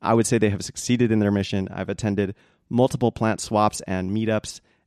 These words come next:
and this place is really like a home base for the, for those of us in the local community. They also host these big sales where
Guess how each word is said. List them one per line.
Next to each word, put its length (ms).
and 400
this 100
place 240
is 120
really 200
like 220
a 80
home 360
base 300
for 260
the, 240
for 120
those 180
of 80
us 160
in 180
the 120
local 320
community. 600
They 100
also 240
host 220
these 140
big 220
sales 400
where 260